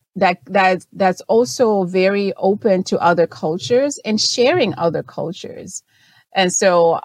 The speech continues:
I know that there are so many books that are very direct about self-love, you know, about loving your skin and loving your hair and loving who you are and your, and your culture. And I think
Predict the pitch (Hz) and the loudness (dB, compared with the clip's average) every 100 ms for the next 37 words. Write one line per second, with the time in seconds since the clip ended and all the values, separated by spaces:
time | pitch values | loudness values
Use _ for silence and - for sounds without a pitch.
0 | - 220 247 302 285 262 233 - 226 240 | -2 0 2 2 4 2 0 0 0 2
1 | 240 202 165 156 170 - - 190 - 180 | 0 -2 0 0 0 -4 0 0 2 -2
2 | 185 285 320 311 294 269 254 - _ _ | -2 -6 -4 -4 -4 -6 -8 -12 _ _
3 | 185 220 196 170 180 - - - - _ | 0 2 4 4 2 0 -10 -12 -12 _
4 | _ _ _ _ _ 190 196 185 170 170 | _ _ _ _ _ -2 2 4 4 4
5 | 165 - - - - 208 185 196 196 170 | 0 -4 -14 -14 -4 2 2 2 -2 2
6 | 160 175 233 240 240 _ - 185 165 151 | 4 2 0 -4 -12 _ -8 -4 -2 -2
7 | 160 165 170 165 160 165 170 147 135 - | 0 2 2 2 0 0 -2 -4 -6 -10
8 | - 247 254 247 226 175 170 156 143 - | 0 2 2 0 0 -2 -2 -4 -8 -10
9 | 170 - 294 277 262 254 208 190 170 156 | -14 -8 -2 0 2 2 0 0 0 -2
10 | 165 175 170 156 - - 196 202 196 180 | -6 -6 -6 -6 -4 2 4 4 2 0
11 | 180 175 160 - - 170 160 - - 165 | -2 -2 -4 -8 -8 -6 -6 -8 -12 -10
12 | 156 - 170 - 240 247 254 - _ _ | -10 -4 -4 -2 0 0 -2 -8 _ _
13 | _ _ _ _ _ _ _ 202 196 202 | _ _ _ _ _ _ _ 0 2 0
14 | - 320 311 | 2 0 0